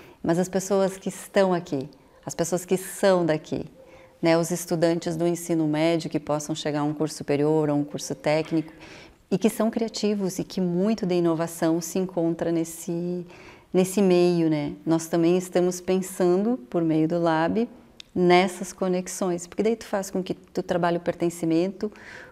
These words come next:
tu faz com que aquela pessoa entenda que aquilo ali faz parte dela, eu estou falando também com ela, porque eu preciso fazer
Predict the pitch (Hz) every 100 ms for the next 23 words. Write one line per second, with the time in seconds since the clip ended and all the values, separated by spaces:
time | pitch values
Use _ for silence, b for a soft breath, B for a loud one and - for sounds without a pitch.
0 | B - - 190 - 180 175 - 185 185
1 | 175 175 175 185 180 185 180 175 170 170
2 | 165 170 175 180 175 - - - 165 175
3 | 175 185 165 156 160 170 165 - 180 180
4 | 185 156 175 196 180 170 151 151 156 165
5 | 151 151 156 165 - - 160 - 180 170
6 | - 165 151 156 160